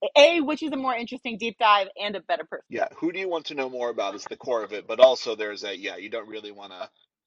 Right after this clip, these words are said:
Speaker 2: you, you wanna do the one that you kind of want to make it to the next round, that's the one you wanna cheer on. But yes, the core of it is who do you want to know more about?
Speaker 1: Yes. So I feel like if, if both criteria need to be met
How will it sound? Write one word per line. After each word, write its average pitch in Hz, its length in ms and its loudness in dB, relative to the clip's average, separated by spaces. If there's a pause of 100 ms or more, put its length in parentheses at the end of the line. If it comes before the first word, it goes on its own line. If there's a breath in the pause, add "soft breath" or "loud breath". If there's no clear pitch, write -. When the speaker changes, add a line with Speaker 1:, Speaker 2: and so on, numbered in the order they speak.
(220)
Speaker 2:
you, 120 220 -10
you 143 140 -10
wanna 135 300 6
do 120 140 4
the 117 100 -4
one 110 180 -4
that 95 80 -6
you 104 100 -10
kind 101 220 0
of 90 60 -12 (140)
want 104 240 -2
to 110 120 -16
make 98 240 -14
it - 80 -18
to 95 60 -18
the 87 80 -20
next - 240 -16
round, 73 180 -20
that's 71 120 -16 (100)
the 104 120 -20
one 107 180 -10
you 101 60 -16
wanna 92 200 -16
cheer 90 220 -10
on. 67 220 -18
But 69 100 -20
yes, 73 260 -14
the - 60 -20
core 139 240 -4
of 101 100 -8
it 98 80 -8
is 92 100 -12
who 117 140 -14
do 110 60 -14
you 104 80 -10
want 98 140 -16
to 98 100 -20
know 87 160 -20
more 71 220 -16
about? 240 160 -6
Speaker 1:
Yes. - 480 -6 (760)
So 262 140 2
I 233 100 6
feel 269 200 4
like 247 160 6
if, 202 160 2
if 220 120 0 (180)
both 294 320 8 (100)
criteria 240 680 2
need 202 260 -4
to 214 120 -6
be 190 160 -4
met 165 440 -4